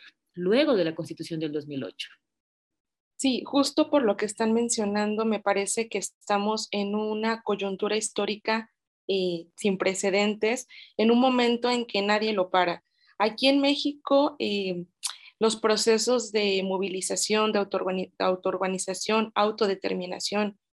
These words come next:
Speaker 2: y autonomía ya son una realidad pequeña, pero es una semilla que ya está germinando y es un ejemplo a seguir, eh, en otros espacios, un ejemplo de inspiración.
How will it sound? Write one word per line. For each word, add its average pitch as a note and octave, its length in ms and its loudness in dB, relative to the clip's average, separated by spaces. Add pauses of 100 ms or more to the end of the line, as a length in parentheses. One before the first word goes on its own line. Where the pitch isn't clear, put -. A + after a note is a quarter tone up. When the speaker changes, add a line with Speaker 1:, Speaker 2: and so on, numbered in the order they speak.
(300)
Speaker 2:
y A#3 260 4
autonomía G#3 720 0
ya G3 220 2
son G#3+ 400 -4 (260)
una A#3+ 240 4
realidad F#3+ 560 2 (420)
pequeña, A3+ 840 0
pero F#3+ 480 2
es G#3 240 -4
una A3 320 2
semilla A3 640 -2 (320)
que G3+ 160 2
ya G#3+ 160 2
está G#3+ 300 -4
germinando G3+ 760 -2
y G3 140 -2
es G3 220 -4
un A3+ 100 2
ejemplo A3 680 -2 (200)
a G3 100 -2
seguir, G3 540 -2 (400)
eh, F#3 540 4
en G3 180 0
otros G3 320 -4
espacios, - 580 -4
un G#3+ 140 0
ejemplo G#3+ 360 -4
de G3+ 60 -4
inspiración. F#3 720 -4